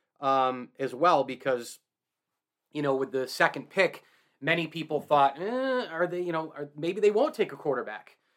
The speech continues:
You know, maybe they'll take their chances on somebody late, uh, later on, rather, and maybe they'll trade down, maybe they'll go defense, this and that. Nope, nope, they went right for it. They went right for C J Stroud. And here's the thing. There are a lot of people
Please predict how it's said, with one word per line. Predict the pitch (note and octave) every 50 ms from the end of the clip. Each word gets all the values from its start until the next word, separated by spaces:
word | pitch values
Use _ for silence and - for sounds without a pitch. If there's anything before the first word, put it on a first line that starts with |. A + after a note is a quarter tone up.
| _ _ _ _ _
You | -
know, | C3 C#3+
maybe | C3+ C3+ C#3 D#3
they'll | D#3 D#3+
take | D#3+ - F3 E3+ -
their | E3+
chances | D3+ - - F3+ F3+ - F3 D#3+
on | F3 E3+
somebody | D#3+ - - F3 E3+ E3 D#3+ D3
late, | C#3+ D#3 E3+ G#3 G3 - - _ _ _ _ _ _ _ _ _ _ -
uh, | C#3 C3+ C3+ C3
later | C3+ D#3+ E3 D#3+ D3 D3
on, | D#3 F3 F#3 F3+
rather, | F3+ F#3 F#3+ G3 G#3
and | G3+ E3
maybe | C#3 C#3+ D3 D#3
they'll | D#3 D3+
trade | D3+ - D#3 D3 C3
down, | - D3 D#3 F#3 G3+ F3+
maybe | D#3 D3 C#3+
they'll | C#3 C#3+
go | C3+ B2+ B2
defense, | A2 D3+ G3 A3 G#3 - G#3 G#3 G3+ -
this | - E3+ C#3+ -
and | D#3+ E3+
that. | - - _ _ _ _
Nope, | - E3 F#3 F#3 - - _ _ _ _ -
nope, | D3+ D#3 D#3+ D#3+ -
they | - D3 D#3
went | D#3+ E3+ D#3+ - C3
right | C#3 D3 D3 D#3+ F3+ F3 F3 -
for | - - E3+ E3+ E3 E3+
it. | E3+ E3 -
They | C#3+ C#3+ C#3+
went | C#3 C3+ B2+
right | C3 C3+ D3+ D#3+ D#3
for | - D3+ C#3+
C | - - D3 C#3
J | A#2+ C#3 B2+
Stroud. | A#2 - - C#3 A#2+ G#2+ - - _ _ _ _
And | - D#3
here's | D#3+ A#3 C4+ A#3 F#3+
the | G3+
thing. | - - A2+ - - _ _ _ _ _ _ _ _ _ _ _ _ _ _ _ -
There | C3+ D3+ F3 G3+ G#3+ G#3
are | G3 G3
a | F#3 F3
lot | E3+ E3+ F3+ G3+ A#3
of | A3+ -
people | - - G#3 F#3+ D3+ - A#2 G2+ -